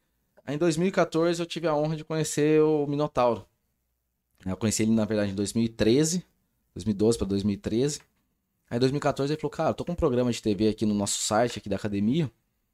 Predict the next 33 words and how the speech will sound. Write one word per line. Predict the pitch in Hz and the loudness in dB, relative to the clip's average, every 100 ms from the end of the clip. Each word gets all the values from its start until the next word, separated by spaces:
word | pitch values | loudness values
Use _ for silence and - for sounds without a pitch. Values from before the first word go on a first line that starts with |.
| _ _ _ | _ _ _
e | 110 | -2
eu | 120 131 | 0 2
queria | 151 | 0
entrevistar | 156 160 147 156 | 0 -2 0 0
você | 160 - 151 | 0 -2 -4
pra | 170 | -4
contar | 180 180 165 | -6 0 0
da | 127 | 0
sua | 117 | -4
história | 131 131 127 | -4 -4 -4
do | 127 | -2
jiu-jitsu, | 165 135 160 170 110 | -2 0 -2 -2 -8
o | |
que | - 127 | -8 -4
você | 135 - | -6 -6
criou, | 117 107 131 147 131 110 98 | -6 -4 -2 -2 -4 -6 -8
você | 107 113 | -14 -10
chegou | 120 123 | -4 -4
à | |
faixa | 120 - | -4 -10
preta, | 120 - 135 156 139 - | -6 -2 0 0 -2 -6
tudo | - 160 | -16 -12
que | |
você | 160 151 | -10 -10
fez | - 139 143 131 | -4 -2 0 -2
aí, | 135 180 - - - _ | -2 -4 -8 -20 -20 _
porque | - 165 | -4 -4
acho | 160 | -2
que | 185 | -6
é | 196 | -6
inédito | 208 214 233 226 156 | -2 0 0 -2 -4
no | 147 | -2
mundo." | 147 120 | 0 -2